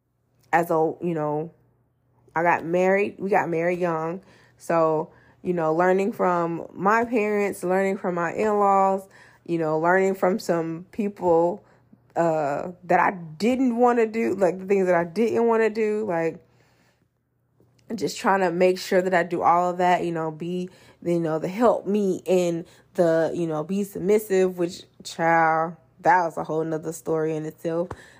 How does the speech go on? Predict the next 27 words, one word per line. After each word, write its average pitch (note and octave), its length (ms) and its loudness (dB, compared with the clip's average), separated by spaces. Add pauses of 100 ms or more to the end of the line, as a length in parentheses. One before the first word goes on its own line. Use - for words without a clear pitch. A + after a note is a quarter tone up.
(120)
Um, G#3+ 460 2 (360)
<laughs> - 340 -20
but A3+ 580 2 (1400)
just A#3 300 -2
trying A#3+ 280 0
to G#3+ 80 0
do G#3 400 2
all G#3 520 2
the F#3 440 4
things, F#3+ 680 -2 (520)
um, E3 640 -4 (1120)
I F3+ 120 2
didn't, G3 380 -2 (160)
I G3 100 4
was G3+ 180 -2
just G3 220 -4
doing G3 280 0
the D#3 80 -2
role D#3 520 2
and F3 140 -6
not E3 280 0
being D#3+ 240 -4
myself, D3 580 -6 (300)
if F3 120 -10
that D#3 160 -4
makes D3 260 -10
sense. - 460 -14